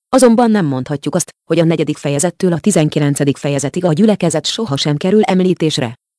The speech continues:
Még ha maga a gyülekezet szó nem is fordul elő, sok egyéb leírás igenis illik a gyülekezetre, mint például: "Véreddel vásároltad meg őket Istennek minden törzsből és nyelvből, minden nemzetből és néből." Öt óra tíz perc,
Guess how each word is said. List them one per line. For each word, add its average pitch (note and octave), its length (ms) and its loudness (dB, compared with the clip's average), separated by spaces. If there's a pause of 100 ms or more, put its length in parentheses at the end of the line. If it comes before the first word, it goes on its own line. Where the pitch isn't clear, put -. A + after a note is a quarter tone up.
(120)
Még D4 220 4
ha D3+ 120 -2
maga F#3 240 2
a D#3+ 60 2
gyülekezet E3 500 0
szó A#3+ 260 2
nem D#3 160 0
is F#3 140 0
fordul C#3 340 -2
elő, C3 300 -4 (200)
sok D#4 240 0
egyéb D#3 260 2
leírás F#3 400 0
igenis D#3+ 380 0
illik D#3+ 260 0
a D#3+ 80 0
gyülekezetre, D3 680 0 (200)
mint F3 160 2
például: C#3+ 420 0
"Véreddel C#3 400 0
vásároltad C#3+ 640 -2
meg C3+ 180 -4
őket D#3 280 -2
Istennek F3 440 -2
minden C#3+ 340 -4
törzsből C#3+ 380 2
és G3+ 220 -4
nyelvből, E3+ 580 0 (200)
minden G#3+ 320 6
nemzetből F3 500 2
és G#3+ 140 -2
néből." C#3+ 420 2 (220)
Öt A#3+ 140 2
óra D#3+ 200 -2
tíz A3 260 -2
perc, D#3 420 0